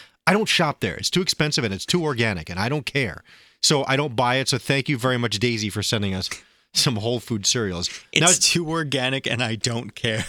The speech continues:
Speaker 1: That's right.
Speaker 2: That's what should be on your tombstone.
Speaker 1: There was that one
Speaker 2: It's
Speaker 1: time
Speaker 2: too organic and I don't care.
Speaker 1: There was that one time when we ate that trail mixy type cereal, and I'm like, "If, if Whole Foods had a taste, this is what it would taste like." And that's just what I think.
Speaker 2: Ugh.
Speaker 1: It's very
Speaker 2: It's like
Speaker 1: granola and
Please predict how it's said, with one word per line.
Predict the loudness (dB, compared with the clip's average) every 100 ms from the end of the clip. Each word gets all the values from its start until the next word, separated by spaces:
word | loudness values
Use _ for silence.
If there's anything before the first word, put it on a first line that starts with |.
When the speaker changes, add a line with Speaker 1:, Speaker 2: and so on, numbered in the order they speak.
| -2
Speaker 1:
That's | -2 0
right. | -2 -4 _
Speaker 2:
That's | -4 -2
what | -2
should | -2 -4
be | -4
on | -4 -4
your | -4
tombstone. | -6 -4 -2 -2 -6 -10 -14 -4
Speaker 1:
There | -2
was | 0
that | -2 -2
one | 0
Speaker 2:
It's | 2
Speaker 1:
time | 4 6
Speaker 2:
too | 4 4
organic | 2 2 4 2 2 0
and | 0
I | 0 0
don't | 0 0 -4
care. | -2 -2 -2 -2
Speaker 1:
There | 2 2
was |
that | 2 2
one | 2
time | 2 2
when | 2
we | 2 2
ate | 2
that | 2 0
trail | 2 2 2
mixy | 0 -2 -2
type | -2 -4 -2
cereal, | 0 0 0
and | 0
I'm | 0
like, | 0
"If, | 0 -2 -4
if | -8 -8 -8
Whole | -2 -2
Foods | 0 -2 0
had | 0
a | 0
taste, | 2 2 2 -2 -6 -10 0
this | 2 4
is | 2
what | 2
it | 0
would | 0
taste | 0 -2
like." | -2 -4
And | -2
that's | 0
just | 0 -2
what | -2
I | -2
think. | -2 -4 -6 -6
Speaker 2:
Ugh. | -2 0
Speaker 1:
It's | 0
very | 2 0
Speaker 2:
It's | 0
like | 0
Speaker 1:
granola | 2 2 2 2 2 0 -2 -10 -20 _ -2
and | 0